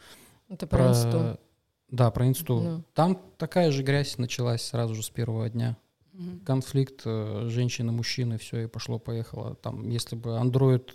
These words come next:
Speaker 2: э, iPhone, та же самая
Speaker 1: М,
Speaker 2: хрень.
Speaker 1: да неважно там
Speaker 3: Мне
Speaker 1: вообще.
Speaker 3: кажется, любые два противоположных мнения оказываются рядом, все. У тебя
Speaker 2: Поэтому
Speaker 3: это
Speaker 2: я думаю, дело-то не в Твиттере, на самом деле. Просто в Twitter он как-то доступнее раньше был, опять же, до V P N.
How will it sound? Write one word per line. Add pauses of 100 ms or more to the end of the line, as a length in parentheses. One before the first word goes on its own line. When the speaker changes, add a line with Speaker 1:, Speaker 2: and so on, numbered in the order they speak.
Speaker 2:
э,
iPhone,
та
же
самая
Speaker 1:
М,
Speaker 2:
хрень.
Speaker 1:
да
неважно
там
Speaker 3:
Мне
Speaker 1:
вообще.
Speaker 3:
кажется,
любые
два
противоположных
мнения
оказываются
рядом,
все. (200)
У
тебя
Speaker 2:
Поэтому
Speaker 3:
это
Speaker 2:
я
думаю,
дело-то
не
в
Твиттере,
на
самом
деле.
Просто
в
Twitter
он
как-то
доступнее
раньше
был,
опять
же,
до
V
P (100)
N.